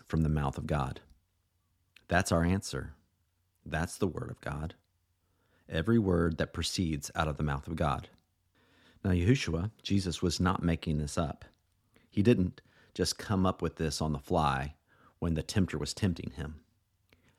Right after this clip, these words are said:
He didn't go back in the recesses of his mind and go, "You know, how am I gonna answer this guy?"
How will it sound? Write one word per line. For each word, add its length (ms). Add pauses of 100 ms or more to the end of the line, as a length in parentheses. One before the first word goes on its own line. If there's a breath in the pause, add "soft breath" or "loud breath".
He 100
didn't 140
go 100
back 260
in 80
the 100
recesses 560
of 80
his 200
mind 340
and 100
go, 160
"You 80
know, 120
how 140
am 120
I 60
gonna 180
answer 320
this 180
guy?" 320